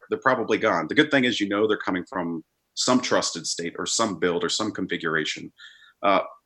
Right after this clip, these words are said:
however, uh, you know, I think l-, let's, let's dive into, like, A P Is. I think that's an area where sometimes teams may forget that there's an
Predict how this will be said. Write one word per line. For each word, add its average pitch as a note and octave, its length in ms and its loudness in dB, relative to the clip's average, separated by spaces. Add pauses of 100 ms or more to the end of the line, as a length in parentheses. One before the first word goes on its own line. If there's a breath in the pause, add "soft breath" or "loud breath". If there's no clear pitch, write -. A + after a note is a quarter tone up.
(440)
however, A2 720 2 (120)
uh, G2+ 400 0
you A2+ 160 0
know, G#2+ 140 4
I A#2 80 6
think A#2+ 260 0
l-, A2 180 -2
let's, - 360 -2
let's - 420 -4
dive B2+ 280 2
into, C3 200 2
like, G2 300 2 (160)
A C3 140 4
P A#2 180 -2
Is. G2+ 480 2
I - 80 0
think C3+ 180 0
that's C3+ 200 4
an A2+ 80 2
area B2 280 6
where G#2 340 6 (600 loud breath)
sometimes C3 520 4
teams B2 560 2
may G2+ 200 4
forget G#2+ 580 2
that F#2+ 260 2
there's G2+ 200 4
an A2 100 2